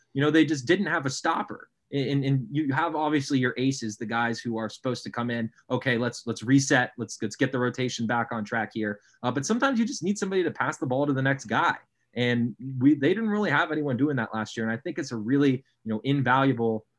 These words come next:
uh, piece to the rotation that, that they're, they should be going in on. You know,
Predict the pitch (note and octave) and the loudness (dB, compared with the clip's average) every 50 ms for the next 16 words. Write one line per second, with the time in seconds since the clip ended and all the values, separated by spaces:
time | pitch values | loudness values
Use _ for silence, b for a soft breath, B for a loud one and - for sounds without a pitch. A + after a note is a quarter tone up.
0 | _ _ _ - G#2+ G#2+ G#2 G#2 G#2 G#2 - - E3 F3 E3 C#3 - - - - | _ _ _ -8 -6 -4 -4 -4 -6 -8 -8 -4 -2 0 0 0 0 -4 -10 -6
1 | A#2+ B2 A#2 A#2 A2 G#2 - C#3+ D#3+ E3 - - A#2 A2 G#2+ G#2 G#2+ G#2 - _ | -2 0 0 0 0 0 0 0 0 0 -2 -4 -2 -2 0 -2 -2 -4 -6 _
2 | - A2+ G#2+ G2 - _ _ _ _ _ _ _ _ A#2 G#2+ A#2+ C3+ C#3 C#3 C3+ | -8 -8 -8 -8 -10 _ _ _ _ _ _ _ _ -12 -2 4 6 6 6 6
3 | C3 - C3 C#3+ C#3 - - G3 F3 D#3 D#3+ C3+ C3+ C3+ C3 A#2+ A#2+ A#2+ A2 G2+ | 4 4 2 2 2 4 2 2 2 2 2 2 4 2 4 2 2 0 0 -2
4 | G2+ G2+ A#2 B2+ B2+ A#2+ A#2+ | -4 -4 -2 0 0 0 -2